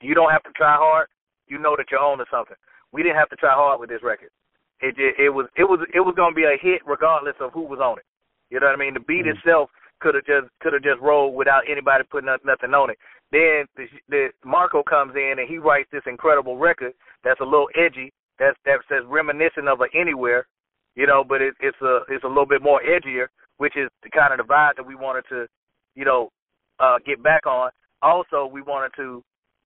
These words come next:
Speaker 1: make an up-tempo record, you know what I mean? Because the last album that we did, it was a great album. It's one of my favorite albums to listen to, to be honest with you. However, it was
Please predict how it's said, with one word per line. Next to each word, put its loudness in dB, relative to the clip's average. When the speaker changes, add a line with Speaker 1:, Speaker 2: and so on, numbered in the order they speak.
Speaker 1:
make 0
an -2
up-tempo 0
record, -2
you -6
know 4
what 2
I -2
mean? -4
Because 2
the -4
last 2
album 0
that -4
we -16
did, -10
it 0
was 0
a -4
great 4
album. 2
It's -10
one 2
of -4
my 4
favorite -2
albums -2
to -16
listen -10
to, -20
to -16
be -8
honest 0
with -12
you. -20
However, 4
it -4
was -10